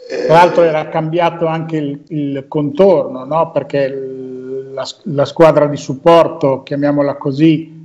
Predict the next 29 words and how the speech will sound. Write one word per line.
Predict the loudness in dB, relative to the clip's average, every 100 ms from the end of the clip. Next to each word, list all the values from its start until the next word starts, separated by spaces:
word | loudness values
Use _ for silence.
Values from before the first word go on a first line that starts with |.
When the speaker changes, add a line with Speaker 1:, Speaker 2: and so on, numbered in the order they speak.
| -8
Speaker 1:
aveva | -2 -2 0 -2 -4 -4
intanto | -6 2 2 4 4 2 0 -8 -12
acquisito | -6 -2 2 4 2 2 0
piloti | 4 4 4 4
importanti | 0 2 2 4 2 0 -2
di | 2
nome, | 4 4 4 2 0 -8 -14 -12
e | -8
quindi | 2 4 6 4 2 -6 4
Speaker 2:
Sì. | 8
Speaker 1:
era | 8 8
cresciuta | 4 0 0 -2 -2 0 0
anche | 0 -4 2 2 2 -2
la, | -4 -2 0
la | -2 -4
soglia | 4 6 6 4
di | 0 -4 -2
competitività, | -2 0 -2 -2 -4 -2 0 2 2 2
ma | 0 -2
anche, | 0 0 0 -2 -16 _
fra | 0 0
virgolette, | 2 2 2 2 2 -2
di | 0
litigiosità | 0 0 -2 4 4 4 4 6 6 4 -8 -16 -2
<laughs> |
Speaker 2:
Eh. | 0 2 2
Speaker 1:
fra | 2 2
i | 2
gruppi, | 2 0 0 -4 -4 -8 -20